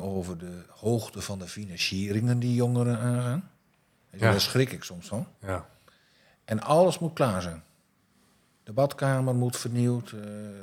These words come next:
Speaker 1: nou, ga maar door. Dat huis moet helemaal spikspan voor elkaar zijn.
Speaker 2: Ja.
Speaker 1: Ja. Dus we kunnen dan niet meer genoegen nemen met iets minder. Lijkt.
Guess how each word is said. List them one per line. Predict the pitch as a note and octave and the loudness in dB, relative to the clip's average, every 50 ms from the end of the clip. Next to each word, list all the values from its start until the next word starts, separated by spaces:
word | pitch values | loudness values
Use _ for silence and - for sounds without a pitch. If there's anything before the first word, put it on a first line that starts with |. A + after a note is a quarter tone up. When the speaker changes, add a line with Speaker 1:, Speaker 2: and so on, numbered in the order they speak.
| G2 G2+ G2+ G2 G2 _ _ _ _ _ _ _ _ _ _ _ _ _ _ _ - - - _ _ _ _ _ _ - | -14 -14 -16 -16 -20 _ _ _ _ _ _ _ _ _ _ _ _ _ _ _ -20 -20 -20 _ _ _ _ _ _ -6
Speaker 1:
nou, | A#2 A2 G2+ | -4 -4 -2
ga | - - G#2+ G#2+ | 0 0 0 2
maar | A2 A2 | 2 0
door. | G#2 A2+ A2+ B2 C#3+ D3 B2+ - - _ _ _ _ | 0 0 0 0 0 -2 -4 -6 -12 _ _ _ _
Dat | - F#2+ - | -18 -8 -2
huis | - A2+ B2 B2+ A#2+ - | 0 2 4 2 2 0
moet | A#2 A2 F#2+ | -2 -2 0
helemaal | G#2+ A2 B2 C3 C3 B2 A#2+ A#2 A#2 A2+ A2 A2 A2 | 2 2 2 2 2 0 0 0 2 2 2 0 0
spikspan | A2 - - - A#2 A2+ - - - _ - A#2 A2+ G#2+ G#2+ G#2 | -2 -4 -6 -4 -4 -4 -4 -6 -12 _ -4 -2 0 0 0 0
voor | G2+ G#2+ G#2 G#2 | -2 -4 -4 -4
elkaar | G2+ - - G#2+ F#2+ E2 D#2+ | -4 -4 -4 -4 -4 -4 -6
zijn. | D#2+ D#2+ D2+ - _ _ _ _ _ _ - | -8 -14 -18 -20 _ _ _ _ _ _ 0
Speaker 2:
Ja. | A2+ A2+ A2+ G#2 - - - _ _ _ _ _ _ _ _ _ _ _ _ _ _ _ | 4 4 4 4 2 -2 -12 _ _ _ _ _ _ _ _ _ _ _ _ _ _ _
Speaker 1:
Ja. | - G2 - - - _ _ _ _ _ _ _ _ _ _ _ _ _ _ | -14 -14 -14 -16 -18 _ _ _ _ _ _ _ _ _ _ _ _ _ _
Dus | - G#2+ G#2 | -14 -8 -4
we | A2+ A2 | -4 2
kunnen | - B2+ A#2+ A#2+ A#2 A2 | 4 6 6 6 6 6
dan | A2+ A2 A2+ | 6 6 6
niet | B2 C3 B2+ - | 4 2 2 2
meer | C3 C3 C3 B2+ | 2 2 2 2
genoegen | - - A2+ A2 A#2+ B2+ B2 B2 - B2+ B2 | 2 2 2 2 4 2 2 0 0 0 0
nemen | B2 A#2+ A#2+ A#2+ A#2+ A#2+ A#2+ A#2 | 2 2 2 2 2 2 0 0
met | A#2 A#2 A2+ A2 | 0 0 -2 -2
iets | A2+ A2 - - - _ _ | -6 -8 -10 -12 -18 _ _
minder. | - A2+ A#2 A#2 G#2 F2 - - - - _ _ _ _ _ _ _ _ _ _ _ _ _ _ - | -6 0 2 2 2 2 -2 -6 -12 -18 _ _ _ _ _ _ _ _ _ _ _ _ _ _ -4
Lijkt. | G2+ A2 A2 G2+ E2+ - - - | -2 0 0 0 -2 -4 -10 -16